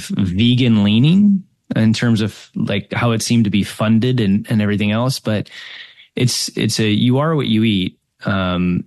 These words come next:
type of a show. And they took twenty-two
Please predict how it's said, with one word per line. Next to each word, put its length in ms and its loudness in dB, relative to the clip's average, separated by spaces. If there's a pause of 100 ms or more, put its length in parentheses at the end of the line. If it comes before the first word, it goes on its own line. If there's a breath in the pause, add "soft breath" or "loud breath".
type 260 -2
of 120 0
a 60 -2
show. 440 -2
And 120 2
they 80 0
took 260 -4
twenty-two 960 0